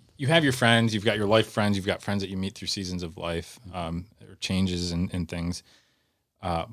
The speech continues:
but I would, I would tell him, "Surround yourself and,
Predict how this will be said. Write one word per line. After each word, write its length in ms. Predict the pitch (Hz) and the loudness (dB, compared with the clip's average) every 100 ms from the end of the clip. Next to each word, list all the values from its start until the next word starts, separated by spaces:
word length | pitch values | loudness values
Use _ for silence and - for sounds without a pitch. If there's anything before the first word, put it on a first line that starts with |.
| - | -8
but 260 | 104 98 - _ _ _ _ _ _ _ - | -2 -2 -2 _ _ _ _ _ _ _ -8
I 160 | 101 104 | -2 2
would, 240 | 101 95 - _ - | 2 0 -8 _ -6
I 120 | 98 | -2
would 200 | 95 85 | -2 -2
tell 280 | - 127 147 | 2 4 6
him, 480 | 117 104 98 95 - | 4 4 2 0 -4
"Surround 420 | - - 98 101 101 | -8 -2 2 4 4
yourself 540 | 92 - 87 87 - | 2 0 0 0 -4
and, 120 | 87 | -12